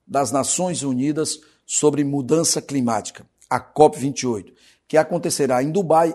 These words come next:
a partir do dia trinta de novembro. É a única casa parlamentar brasileira e representa o estado do Ceará no evento. No dia dois de dezembro, a primeira-dama da Alesse, Cristiane Leitão,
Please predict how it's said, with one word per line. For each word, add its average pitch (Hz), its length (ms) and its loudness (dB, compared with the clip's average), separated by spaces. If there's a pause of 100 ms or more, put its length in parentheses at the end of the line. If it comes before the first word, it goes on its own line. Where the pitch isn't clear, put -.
a - 80 -2
partir - 380 -6
do 160 140 -4
dia 135 280 -4 (280)
trinta 170 320 -2
de 143 100 -6
novembro. 95 500 -6 (560)
É 160 80 2
a 165 100 6
única 220 340 4
casa 175 360 2
parlamentar 165 600 0
brasileira 160 840 6 (240)
e 151 80 -4
representa 175 760 4
o 180 80 -4
estado 208 380 4
do 202 140 -4
Ceará 160 520 2 (220)
no 143 180 4
evento. 110 480 2 (240)
No 147 120 0
dia 151 180 4
dois 196 460 10
de 180 100 -2
dezembro, 170 560 0 (260)
a 117 80 -8
primeira-dama 165 760 4
da 127 140 2
Alesse, 143 560 4
Cristiane 160 480 2
Leitão, 127 560 0